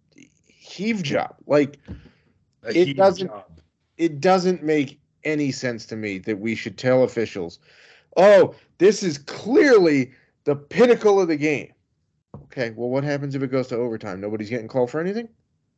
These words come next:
Speaker 2: Right, that, and that's, that's where, yeah, y-, you're right. We, I mean, remember when sports used to just be about, "Look, the refs make the final call." Sometimes, or the refs make the call. Sometimes it's gonna go your way.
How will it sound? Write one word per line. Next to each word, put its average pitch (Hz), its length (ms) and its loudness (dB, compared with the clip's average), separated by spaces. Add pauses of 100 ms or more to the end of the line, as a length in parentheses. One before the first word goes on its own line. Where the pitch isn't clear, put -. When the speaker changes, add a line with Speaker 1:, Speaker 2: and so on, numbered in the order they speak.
Speaker 2:
Right, 147 280 2
that, 156 220 -4
and 139 140 -6
that's, 143 280 -4
that's 151 320 -2
where, 135 540 2 (220)
yeah, 139 240 0 (380)
y-, - 200 -20 (540)
you're 190 160 0
right. 202 280 2
We, 143 160 -10
I - 20 -10
mean, 139 220 0
remember 175 360 0
when 170 200 0
sports 165 400 -4
used 151 200 -8
to 156 60 -8
just 147 420 -8
be 156 60 -4
about, 147 400 -4
"Look, 156 160 -2
the 131 80 -6
refs 135 280 -6
make 139 180 -6
the 139 80 -6
final 131 360 -6
call." 120 480 -2 (320)
Sometimes, 143 520 -2
or 127 220 -2
the 120 60 -6
refs 131 280 -4
make 135 180 -6
the 127 80 -10
call. 131 340 -2
Sometimes 127 480 -10
it's 104 100 -18
gonna 127 160 -6
go 131 240 -2
your 139 180 0
way. 139 360 0